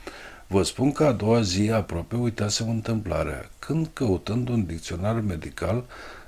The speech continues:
căde, sănătatea mea mai face feste. Am dat peste un pachet de cărți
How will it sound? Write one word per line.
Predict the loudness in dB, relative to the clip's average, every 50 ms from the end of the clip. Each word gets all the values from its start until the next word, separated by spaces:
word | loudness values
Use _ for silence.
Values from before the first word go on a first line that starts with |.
| -20 -20 -18 -2
căde, | 0 0 0 4 4 4 6 4 4 -2 -6
sănătatea | -6 -4 -2 0 -2 -2 -2 -2 -2 -4 0 0 0 0
mea | 0 0 2 2 2 2 0 0 -4 -6 -10 -8 -4
mai | -2 -2 -2
face | 0 0 -2 -2 0 0 -2 -2
feste. | -2 -2 -4 -4 -4 -6 -8 -10 -10 -8 -8
Am | -4 -2 0 0 2
dat | 2 0 0 0
peste | -2 -2 -2 0 0 0
un | 0 2 0
pachet | 0 -4 -6 -6 -4 -6 -4 -2
de | -2 -4 -4
cărți | -4 -4 -4 -4 -4 -6 -10 -12